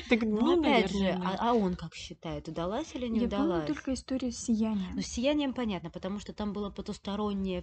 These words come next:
Speaker 2: все, а Кубрик вывел на то, что это не потусторе-, не, не, ну, не столько потустороннее, сколько вот, э, человек, который сходит с ума, и демон, который внутри него.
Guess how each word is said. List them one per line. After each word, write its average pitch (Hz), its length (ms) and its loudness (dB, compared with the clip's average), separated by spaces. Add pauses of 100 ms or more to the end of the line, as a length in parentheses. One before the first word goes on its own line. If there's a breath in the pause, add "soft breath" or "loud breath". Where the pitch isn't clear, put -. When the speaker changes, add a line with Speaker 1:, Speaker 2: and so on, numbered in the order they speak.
Speaker 2:
все, 359 400 -2 (380 loud breath)
а 190 300 0
Кубрик 226 520 -2
вывел 196 280 0
на 175 120 -4
то, 320 180 -4
что - 180 -6
это 196 140 -6
не 190 120 -2
потусторе-, 202 640 -6
не, 214 280 0
не, 220 180 0
ну, 233 140 2
не 208 120 2
столько 233 360 -2
потустороннее, 269 680 -4
сколько 214 380 -4
вот, 190 240 -6
э, 175 440 -4
человек, 220 380 -2
который 202 380 -6
сходит 208 400 -6
с - 100 -18
ума, 254 220 -2
и 208 140 -6
демон, 214 380 0
который 208 360 -4
внутри 196 340 -2
него. 214 460 0